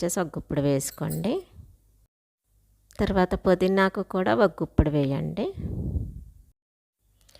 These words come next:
క్యారెట్ తురుము కూడా ఒక గుప్పెడు వేసుకోండి. ఈ విధంగా వేసేసేయండి. వేసేసిన తర్వాత ఇంగువ అండి, ఇది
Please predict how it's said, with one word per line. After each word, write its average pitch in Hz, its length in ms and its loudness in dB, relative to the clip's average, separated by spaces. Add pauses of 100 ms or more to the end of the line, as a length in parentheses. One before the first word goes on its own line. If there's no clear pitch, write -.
(180)
క్యారెట్ 190 460 4 (160)
తురుము 175 420 2
కూడా 196 340 0
ఒక 208 140 2 (120)
గుప్పెడు 202 300 0
వేసుకోండి. 143 800 0 (960)
ఈ 160 120 -2
విధంగా 139 360 -2
వేసేసేయండి. 131 880 -4 (840)
వేసేసిన 170 440 0
తర్వాత 156 420 -2
ఇంగువ 196 480 2
అండి, 147 340 2
ఇది 147 240 -2